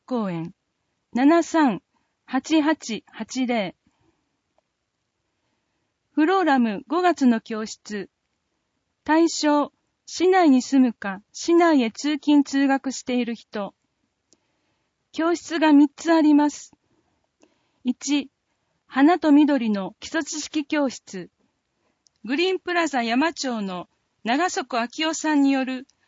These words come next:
花と緑の基礎知識を学ぶ教室。園内の花壇に花を植えて、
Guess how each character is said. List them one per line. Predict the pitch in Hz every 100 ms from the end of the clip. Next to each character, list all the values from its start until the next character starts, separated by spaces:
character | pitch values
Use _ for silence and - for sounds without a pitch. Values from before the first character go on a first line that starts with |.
| _ _
花 | - 262 339
と | 381 302
緑 | 302 294 247 220
の | 190 185
基 | -
礎 | - 349
知 | -
識 | - 302 254 240
を | 208
学 | 220 269 302
ぶ | 294
教 | 254 277 277
室。 | - - 233 - _ _ _ _ _ _ _ _ _
園 | 294 370 349
内 | 294 269
の | 247
花 | 247 302 294
壇 | 262
に | 226 208
花 | 220 262 349 330
を |
植 | 240 226
え |
て、 | - 214 208